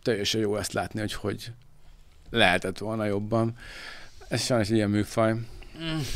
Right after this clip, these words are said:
Speaker 2: Én meg mindig ettől parázok.
Speaker 1: Mármint?
Speaker 2: Hát, hogy utólag fogom látni azt, hogy
Speaker 1: Jó,
Speaker 2: áj,
Speaker 1: figyelj, most
Speaker 2: áj,
Speaker 1: ki-,
Speaker 2: áj.
Speaker 1: most itt karikírozom ezt. Nyilvánvalóan, hogyha, hogyha teszel azért, hogy, hogy,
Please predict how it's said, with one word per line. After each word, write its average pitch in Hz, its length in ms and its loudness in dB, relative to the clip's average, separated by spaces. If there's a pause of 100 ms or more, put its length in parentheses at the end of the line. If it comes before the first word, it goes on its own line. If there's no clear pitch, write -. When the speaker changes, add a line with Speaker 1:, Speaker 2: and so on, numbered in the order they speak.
(880)
Speaker 2:
Én 185 120 2
meg 175 80 2
mindig 160 240 4
ettől 139 220 2
parázok. 131 500 0 (460)
Speaker 1:
Mármint? 120 340 4 (280)
Speaker 2:
Hát, 339 160 2
hogy 262 140 4
utólag 127 320 2
fogom 123 260 2
látni 123 300 2
azt, 120 100 -2
hogy 120 100 6
Speaker 1:
Jó, 151 100 12
Speaker 2:
áj, 151 200 8
Speaker 1:
figyelj, 139 140 10
most 131 140 10
Speaker 2:
áj, 135 60 2
Speaker 1:
ki-, 143 60 8
Speaker 2:
áj. 139 60 8
Speaker 1:
most 117 160 2
itt 117 240 0
karikírozom 107 500 2
ezt. 104 240 -2 (200)
Nyilvánvalóan, 110 680 8
hogyha, 104 320 2
hogyha 101 680 0 (140)
teszel 117 340 8
azért, 104 340 6
hogy, 104 200 0
hogy, 107 240 2